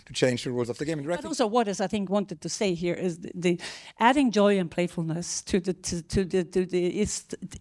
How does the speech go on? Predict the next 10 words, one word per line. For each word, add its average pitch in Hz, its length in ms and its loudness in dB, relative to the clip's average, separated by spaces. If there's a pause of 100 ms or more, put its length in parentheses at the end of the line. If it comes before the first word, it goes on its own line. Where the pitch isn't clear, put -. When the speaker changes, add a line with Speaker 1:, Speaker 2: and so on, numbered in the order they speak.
(140)
Speaker 2:
the 190 140 -4
topic 226 280 4
of 185 140 4
concern, 180 560 4
changing 190 380 2
the, 170 320 2
the 180 180 -2
kind 175 220 0
of 170 100 0
rhetoric, 196 600 4